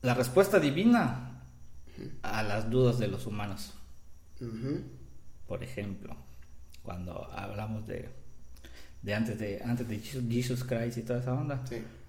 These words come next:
Speaker 1: pues ya ves que estaban los, los griegos, estaban los, los nórdicos,
Speaker 2: Sí.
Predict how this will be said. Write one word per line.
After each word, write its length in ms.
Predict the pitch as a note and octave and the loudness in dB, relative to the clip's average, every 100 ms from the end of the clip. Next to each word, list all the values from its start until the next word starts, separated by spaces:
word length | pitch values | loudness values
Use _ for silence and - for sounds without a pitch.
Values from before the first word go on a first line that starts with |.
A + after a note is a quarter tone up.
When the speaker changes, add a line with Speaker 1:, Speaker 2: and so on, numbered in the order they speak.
| - | -4
Speaker 1:
pues 100 | A#2+ | 0
ya 80 | A#2 | 4
ves 160 | A2+ | 4
que 80 | A#2 | 2
estaban 500 | G#2 A2 G#2+ G#2 G2+ | 0 0 0 0 0
los, 180 | G2 G2 | -2 -2
los 180 | G2 G2 | -4 -2
griegos, 680 | G#2+ C#3 C#3 B2+ - - - - - - | 0 0 0 -4 -8 -10 -12 -12 -12 -10
estaban 500 | - - G1+ - - | -12 -6 -4 -4 -6
los, 320 | - - - - | -8 -8 -12 -10
los 140 | F2 | -6
nórdicos, 640 | G2+ A#2 B2+ B2+ - - - - - - | 2 4 4 2 -2 -4 -8 -12 -14 -10
Speaker 2:
Sí. 220 | A2+ G#2+ | -8 -8